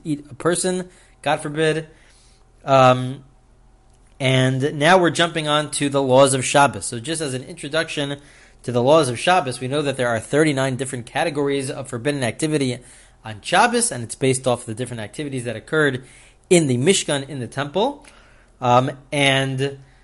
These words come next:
uh, what we, the, the first case that we'll be discussing is a case of milking an animal. Milking an animal, getting the milk from an animal, uh, is that allowed on Shabbos or is that not allowed on Shabbos? It seems pretty clear that that is not allowed on Shabbos, without assuming,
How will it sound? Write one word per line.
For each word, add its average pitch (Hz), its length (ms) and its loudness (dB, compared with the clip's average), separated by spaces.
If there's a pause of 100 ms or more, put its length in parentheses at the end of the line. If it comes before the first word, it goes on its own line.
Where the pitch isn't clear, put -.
(180)
uh, 123 120 0
what 135 160 2
we, 147 640 0
the, 160 120 -6
the 131 120 -4
first 202 480 4
case 202 240 2
that 165 80 -2
we'll 151 160 2
be 151 80 0
discussing 170 640 2
is 143 140 -8
a 135 40 -10
case 156 420 -6
of 131 540 0 (460)
milking 170 540 6
an 151 60 2
animal. 156 440 0 (500)
Milking 208 320 -2
an 214 60 4
animal, 214 320 6
getting 196 180 4
the 190 60 0
milk 185 200 2
from 175 160 -4
an 170 60 -6
animal, 156 600 -4 (340)
uh, 127 240 4
is 190 160 6
that 175 160 10
allowed 160 240 8
on 156 120 4
Shabbos 147 360 2
or 143 60 -2
is 123 80 -4
that 127 160 -6
not 151 160 0
allowed 143 240 4
on 139 100 0
Shabbos? 170 400 2
It 127 60 -8
seems 196 260 0
pretty 190 200 -4
clear 175 240 -2
that 143 100 -4
that 139 160 0
is 104 120 -10
not 135 360 4
allowed 135 340 6
on 123 220 -4
Shabbos, 139 500 -2 (100)
without 131 440 -8
assuming, 135 560 -12